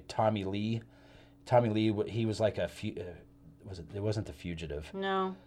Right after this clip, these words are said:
Speaker 2: I, I
Speaker 1: But
Speaker 2: can't
Speaker 1: it was,
Speaker 2: help ya.
Speaker 1: it, yeah, it was, it was back in the early two thousands, maybe late nine-, and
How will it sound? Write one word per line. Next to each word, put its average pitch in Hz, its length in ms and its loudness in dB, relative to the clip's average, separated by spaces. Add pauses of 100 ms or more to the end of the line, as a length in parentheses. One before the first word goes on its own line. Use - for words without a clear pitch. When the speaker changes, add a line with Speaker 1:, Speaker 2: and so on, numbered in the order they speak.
(140)
Speaker 2:
I, 185 120 -6
I 175 280 0
Speaker 1:
But 147 120 12
Speaker 2:
can't 135 100 8
Speaker 1:
it 135 40 12
was, 139 160 10
Speaker 2:
help - 140 4
ya. 147 60 10
Speaker 1:
it, 143 100 6
yeah, 131 280 12
it 156 60 12
was, 156 120 12
it 156 200 6
was 156 120 10
back 156 260 12
in 131 100 6
the 110 360 8 (600)
early 117 340 4
two 110 220 0
thousands, 104 480 6
maybe 104 260 -2
late 98 340 0
nine-, 98 340 -6
and 87 320 -6